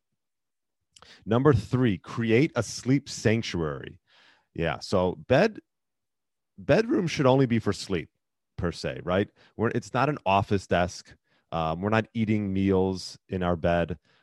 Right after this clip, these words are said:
We're not, uh, going on our computers and our phones, even our T V screens. Uh, like I mentioned, I never grew up with a T V in my room, and it worked out just fine. So, uh, you know, if you wanna watch T V, maybe watch it in another room. But when it's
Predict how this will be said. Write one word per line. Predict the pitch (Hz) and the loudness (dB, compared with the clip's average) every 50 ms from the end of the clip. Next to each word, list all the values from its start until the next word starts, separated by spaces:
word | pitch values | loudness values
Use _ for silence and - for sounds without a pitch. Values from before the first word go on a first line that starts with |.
| _ | _
We're | - 87 98 | -6 -2 0
not, | 101 101 98 101 - - | 0 0 0 -2 -4 -2
uh, | 107 95 87 85 85 87 | -2 -2 0 0 0 -2
going | 87 - 104 98 101 98 | -2 0 0 2 2 2
on | 95 92 | 2 0
our | 95 90 | 0 -2
computers | - 95 90 - 135 143 135 135 135 120 104 | -4 -8 -8 0 2 4 6 6 4 4 2
and | 98 80 | -2 -4
our | 78 80 | -4 -6
phones, | - _ 120 113 113 113 113 113 110 107 - - - _ _ _ _ _ | -2 _ 4 4 6 6 4 2 0 -4 -10 -18 -20 _ _ _ _ _
even | - 151 160 143 135 | 0 0 2 4 4
our | 107 98 | 2 2
T | - - 143 175 170 | 0 0 -2 0 2
V | 135 117 | 2 0
screens. | 87 - - - 87 78 73 71 69 71 - - _ _ _ _ _ _ _ - | 0 -2 -8 -10 -10 -10 -10 -12 -16 -18 -20 -20 _ _ _ _ _ _ _ -6
Uh, | 78 80 82 | -4 -4 -2
like | 85 92 - 90 | -2 -2 -2 -2
I | 87 | -2
mentioned, | 92 92 92 90 - 98 90 87 - - _ _ _ _ _ _ _ | -2 -2 -2 -2 -4 -6 -6 -8 -10 -14 _ _ _ _ _ _ _
I | 98 98 120 | 0 2 4
never | 123 123 113 123 101 113 | 4 4 4 2 4 2
grew | 113 107 113 117 | 2 4 4 2
up | 117 - | 2 2
with | 104 92 | 0 -2
a | 95 | -2
T | - - - 110 | -4 -2 -2 -2
V | 101 98 104 | 0 0 0
in | 101 98 | 2 2
my | 95 | 2
room, | 95 95 98 98 98 101 98 - | 2 2 0 -2 -2 -4 -6 -8
and | - 87 85 85 | -8 -8 -6 -8
it | 76 - _ | -10 -10 _
worked | 87 90 92 87 - | -4 -4 -4 -2 -2
out | 90 82 82 | -2 -4 -2
just | - - 87 - - | -4 -6 -8 -8 -8
fine. | - 82 78 76 71 67 - _ _ | -8 -8 -8 -8 -10 -12 -16 _ _
So, | - - 90 85 82 82 - _ _ _ - - _ _ - - | -12 -6 -4 -4 -4 -4 -6 _ _ _ -20 -20 _ _ -12 -10
uh, | 73 69 | -8 -6
you | 71 92 | -6 -6
know, | 82 78 | -6 -6
if | - 90 | -4 -4
you | 92 | 0
wanna | 92 107 117 120 | 2 4 6 6
watch | 117 117 110 - | 6 6 4 4
T | - 123 120 | 0 0 4
V, | 139 160 160 156 | 6 6 6 6
maybe | 131 113 104 104 104 | 4 2 2 2 2
watch | 98 92 95 92 92 - | 2 4 4 4 2 0
it | 90 | -4
in | 90 | 0
another | 90 98 113 123 120 | 2 6 6 6 6
room. | 113 120 117 110 | 4 2 2 0
But | 101 87 | 0 -2
when | 82 101 104 | 0 -2 -2
it's | 104 - - - | -2 -4 -6 -18